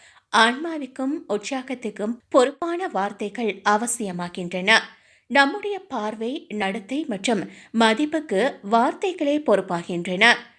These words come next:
நம் சமுதாயத்தின் பெருமையை வார்த்தைகள் பறைசாற்றுகின்றன.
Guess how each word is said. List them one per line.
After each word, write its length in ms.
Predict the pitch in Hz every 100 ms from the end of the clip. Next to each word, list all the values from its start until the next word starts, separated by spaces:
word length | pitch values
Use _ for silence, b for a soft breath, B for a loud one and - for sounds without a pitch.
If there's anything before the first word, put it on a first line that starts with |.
| b b b
நம் 200 | 233 226
சமுதாயத்தின் 800 | - 220 254 320 302 269 240 226
பெருமையை 760 | 185 190 233 247 175 302 - -
வார்த்தைகள் 880 | 208 240 277 - 240 226 202 - -
பறைசாற்றுகின்றன. 1120 | 226 233 294 240 196 185 175 170 190 220